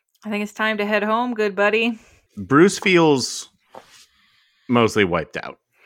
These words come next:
Speaker 2: and needs some quiet time.
Speaker 1: He,
Speaker 2: So
Speaker 1: Bruce needs to smoke. Uh, Crystal is
Speaker 2: Where?
Speaker 1: absolutely covered in her own blood. She's very hungry <laughs> and tired.
Speaker 2: <laughs>
Speaker 1: And, um, but I will say my dad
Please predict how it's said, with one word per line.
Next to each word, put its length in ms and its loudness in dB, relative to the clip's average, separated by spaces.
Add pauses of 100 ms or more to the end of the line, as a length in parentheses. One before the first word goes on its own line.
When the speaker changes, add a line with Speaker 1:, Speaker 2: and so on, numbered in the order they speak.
(140)
Speaker 2:
and 140 0
needs 160 -2
some 120 -8
quiet 360 -12
time. 260 -18 (680)
Speaker 1:
He, 360 -8
Speaker 2:
So 220 0
Speaker 1:
Bruce 220 2
needs 100 -2
to 40 -4
smoke. 480 -12 (420)
Uh, 360 0 (120)
Crystal 600 -2
is 420 0
Speaker 2:
Where? 260 0 (560)
Speaker 1:
absolutely 680 -2
covered 440 -4
in 120 -2
her 160 -6
own 220 -10
blood. 540 -8
She's 260 -10
very 480 -2
hungry 680 -4 (340)
<laughs> 340 -20
and 400 -4
tired. 800 0
Speaker 2:
<laughs> 40 -20 (100)
Speaker 1:
And, 480 -14
um, 460 -10 (160)
but 340 0 (100)
I 120 -2
will 160 -2
say 480 -4
my 240 -4
dad 580 -2